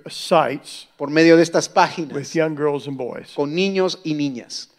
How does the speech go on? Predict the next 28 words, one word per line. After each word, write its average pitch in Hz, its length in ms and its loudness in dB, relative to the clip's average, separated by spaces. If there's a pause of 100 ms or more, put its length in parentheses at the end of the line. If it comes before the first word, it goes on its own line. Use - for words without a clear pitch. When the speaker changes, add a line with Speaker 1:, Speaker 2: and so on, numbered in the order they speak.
(140)
Speaker 1:
That's - 320 -8
three 202 380 -6
quarters 175 580 -8
of 127 100 -12
a 120 80 -4
million 139 440 -8
people 135 320 -10
out 113 200 -10
there 123 300 -8
are 120 160 -12
wanting 143 440 -8
to 123 80 -16
talk 135 340 -12
to - 100 -18
your 123 280 -14
children 107 540 -14
Speaker 2:
Eso 139 220 -4
es - 180 -6
tres 196 240 0
cuartos 190 540 2
de 151 100 2
millón 147 800 -2
de 131 140 -2
personas 196 800 -2
que 170 100 -4
están 175 460 -2
allí 143 460 0
esperando 240 680 0